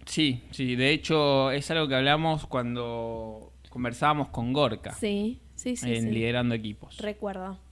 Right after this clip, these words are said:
Speaker 2: También podríamos hablar sobre el poder de la persistencia. La persistencia es al poder lo que es el carbón al acero.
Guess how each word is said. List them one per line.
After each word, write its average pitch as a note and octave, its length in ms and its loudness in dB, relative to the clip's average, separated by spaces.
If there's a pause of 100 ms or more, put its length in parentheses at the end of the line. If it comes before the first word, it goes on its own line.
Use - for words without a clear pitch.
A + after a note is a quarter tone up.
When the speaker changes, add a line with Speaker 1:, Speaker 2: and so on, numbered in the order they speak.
(140)
Speaker 2:
También E4+ 280 4
podríamos D#4+ 460 4
hablar B3+ 300 2
sobre B3+ 240 2
el A#3 80 0
poder B3 340 4
de C#4+ 100 2
la A3 140 4
persistencia. G3 960 -4 (240)
La A#3 100 6
persistencia D#4 880 2
es G#4 160 2
al G4 120 4
poder C4 520 8
lo A#3 160 8
que C#4+ 80 0
es C#4 120 -2
el A#3+ 160 2
carbón A#3 420 4
al G#3+ 120 2
acero. F3+ 580 -4